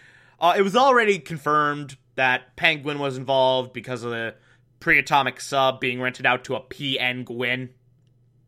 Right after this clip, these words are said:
Uh, and those riddles were in the form of a joke, so Riddler and Joker are involved. And what these two link to, what gobbles up a sparrow in a tree?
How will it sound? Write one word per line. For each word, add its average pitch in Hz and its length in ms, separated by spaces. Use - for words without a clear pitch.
Uh, 139 220
and 156 240
those 160 200
riddles 202 440
were 165 100
in 160 80
the 160 80
form 165 380
of 160 100
a 170 60
joke, 185 420
so 143 220
Riddler 185 420
and 240 420
Joker 170 800
are 139 560
involved. 131 920
And 117 180
what 123 240
these 165 720
two 165 600
link 147 420
to, 110 540
what 165 320
gobbles 156 440
up 170 200
a 135 40
sparrow 165 500
in 147 60
a 139 80
tree? 156 640